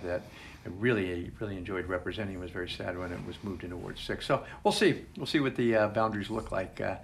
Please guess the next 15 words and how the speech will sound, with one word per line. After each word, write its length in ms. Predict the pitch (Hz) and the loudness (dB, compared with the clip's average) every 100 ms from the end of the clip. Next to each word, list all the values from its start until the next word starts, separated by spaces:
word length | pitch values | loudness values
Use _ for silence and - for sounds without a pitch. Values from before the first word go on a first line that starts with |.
| - | -12
it's 100 | - | 6
always 200 | 165 151 | 8 8
a 40 | 147 | 8
big, 240 | 156 123 | 6 8
uh, 300 | 131 120 120 - - - | 8 8 6 -6 -14 -4
discussion 480 | 127 - 139 123 | -2 4 4 4
point 260 | 110 107 98 | 0 0 0
'cause 140 | 110 | 0
nobody 220 | 117 117 107 | 2 4 2
wants 140 | 104 | 2
to 60 | 107 | -2
change 300 | 120 107 107 | 0 2 2
anything. 480 | 104 98 98 87 | 2 0 -4 -6
And, 240 | 90 90 85 | -6 -6 -2
uh, 120 | 90 | -2